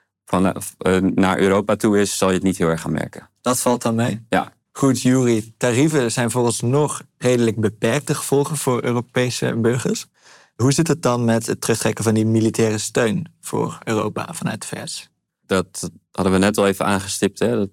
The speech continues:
Speaker 1: door-, doordat, eh, Amerika nou die steun terugtrekt, moeten wij dus meer gaan uitgeven aan,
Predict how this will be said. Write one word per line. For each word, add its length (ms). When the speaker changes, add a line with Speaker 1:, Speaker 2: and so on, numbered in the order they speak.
Speaker 1:
door-, 300
doordat, 640
eh, 380
Amerika 460
nou 160
die 260
steun 560
terugtrekt, 680
moeten 260
wij 140
dus 140
meer 240
gaan 180
uitgeven 540
aan, 140